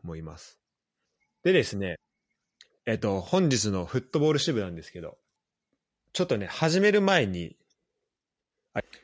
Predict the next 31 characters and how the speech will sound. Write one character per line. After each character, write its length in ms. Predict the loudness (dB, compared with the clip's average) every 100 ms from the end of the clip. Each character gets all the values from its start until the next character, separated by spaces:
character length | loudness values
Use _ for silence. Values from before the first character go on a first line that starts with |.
| _
こ 80 | -8
れ 60 |
フ 60 | -6
ッ 20 |
ト 120 | -2
ボ 120 | 2 2
ー 20 |
ル 60 |
支 120 | 2 2
部 120 | 2
の、 340 | 0 -2 -6 _ _ -20 _ _ _ _ _ _ _ -20 -10
え 240 | -4 -4 -4
っ 40 |
と、 340 | -8 -8 -8 -2
ま 120 | 0
あ、 40 |
も 200 | 2 2
う 20 |
そ 100 | 2
ろ 80 | 0
そ 80 | 2
ろ 60 | 2
四 100 | 0
十 120 | 0
回 160 | -2
に 40 | -2
も 80 | -2
な 100 | -6
る 160 | -8
ん 60 | -10
で、 240 | -12 -12